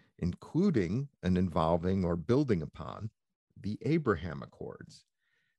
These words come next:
Now, the regional security peace is both assuring to our regional partners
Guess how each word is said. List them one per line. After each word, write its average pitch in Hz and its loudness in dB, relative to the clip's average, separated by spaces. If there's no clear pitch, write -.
Now, 95 2
the 98 0
regional 131 0
security 123 0
peace 131 -2
is 95 -4
both 107 4
assuring 123 -2
to 98 -6
our 92 0
regional 101 -2
partners 104 -2